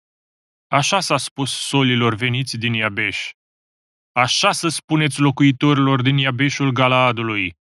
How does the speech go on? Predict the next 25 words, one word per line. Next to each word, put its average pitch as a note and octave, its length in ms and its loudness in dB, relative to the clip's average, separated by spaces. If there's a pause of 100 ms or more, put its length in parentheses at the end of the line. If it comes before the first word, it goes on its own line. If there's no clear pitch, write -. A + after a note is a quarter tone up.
(580)
mâine, F3+ 480 4
când C#3+ 220 0
va D#3 160 4
începe F3 400 0
soarele C#3+ 500 2
să C#3+ 160 -4
încălzească, D3+ 760 0 (220)
ajutorul E3+ 720 2
va D#3+ 160 2
fi E3 140 -4
la E3 140 2
voi.” B2 460 -2 (960)
Au B2+ 140 2
venit E3+ 300 0
deci C#3+ 320 0
trimișii C#3 640 0 (240)
și - 120 -4
au C#3 100 2
spus F3+ 320 -8
locuitorilor B2+ 840 0
Iabeșului, B2+ 760 -2
"Și B2+ 180 -4
aceștia D#3+ 440 -4
s-au D3+ 200 -2
bucurat." C#3 600 -2